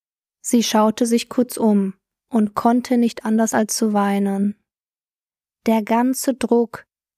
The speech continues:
der seit ihrer Ankunft auf sie lastete, wollte raus, und das in Form von Tränen. Sie war wütend und ängstlich zugleich, fühlte sich hilflos, machtlos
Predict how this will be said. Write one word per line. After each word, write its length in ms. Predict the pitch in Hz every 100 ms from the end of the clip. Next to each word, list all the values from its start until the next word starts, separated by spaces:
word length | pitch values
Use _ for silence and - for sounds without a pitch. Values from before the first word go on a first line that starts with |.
| _ -
der 100 | 208
seit 240 | 208 208
ihrer 300 | 240 214 202
Ankunft 640 | 220 240 262 - 214 202 -
auf 160 | 208
sie 140 | - 214
lastete, 800 | 208 226 - 247 - 247 247 247 _ _ _ _
wollte 460 | - 214 208 220 202
raus, 580 | 196 190 190 - - - _ _ _ _
und 240 | - 214 233
das 180 | 240 -
in 140 | 220
Form 320 | - 220 220
von 260 | - 214 208
Tränen. 640 | - 220 214 202 190 202 _ _ _ _ _ _ _ _ _ _
Sie 300 | - 254 240
war 120 | 269 269 285
wütend 680 | 302 320 - 190 180 - - _ _ _
und 340 | - 285 302 - -
ängstlich 580 | 240 254 - 254 254 -
zugleich, 800 | 254 208 202 196 190 - - _ _ _ _ _ _
fühlte 440 | _ - 254 247 240
sich 200 | 220 -
hilflos, 960 | - 240 262 - 240 247 247 - - _ _ _ _ _ _
machtlos 960 | 208 220 - - 226 220 220 220 -